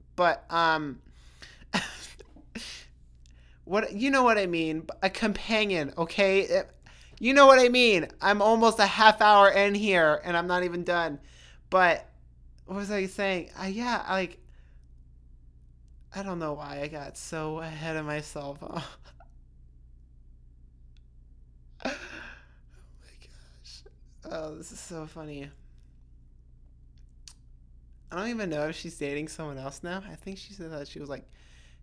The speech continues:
trying to date other women too. And, and in my head, I was like,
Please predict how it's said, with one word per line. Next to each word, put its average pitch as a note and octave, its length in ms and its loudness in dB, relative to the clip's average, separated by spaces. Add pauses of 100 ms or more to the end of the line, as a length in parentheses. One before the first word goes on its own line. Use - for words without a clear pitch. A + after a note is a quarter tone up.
trying C#3 380 -16
to - 120 -16
date C#3 320 -14
other C3+ 160 -14
women C3+ 260 -16
too. D3+ 440 -16
And, D#3 220 -8 (140)
and D#3+ 200 -4
in D3 100 -4
my D3 120 -8
head, D#3 200 -8
I D3 60 -8
was C#3+ 180 -10
like, C#3 240 -4